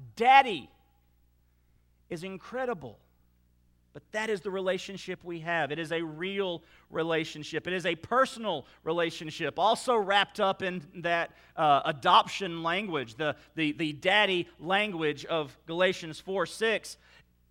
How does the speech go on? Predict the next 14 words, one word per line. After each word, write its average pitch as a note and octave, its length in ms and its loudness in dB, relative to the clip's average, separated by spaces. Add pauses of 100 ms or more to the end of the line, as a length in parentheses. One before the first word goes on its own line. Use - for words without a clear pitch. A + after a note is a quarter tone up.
(460)
is G#3+ 320 2
the G#3 160 4
idea G#3 400 4
that G3 140 -2
he G#3 100 -4
is G3+ 160 -4
not A3+ 300 0
some G#3+ 300 -4 (100)
distant A3 580 -4 (240)
force. A#3 560 0
He A3 160 -6
is G3 100 -2
a F#3 120 0
personal, A#3+ 800 -4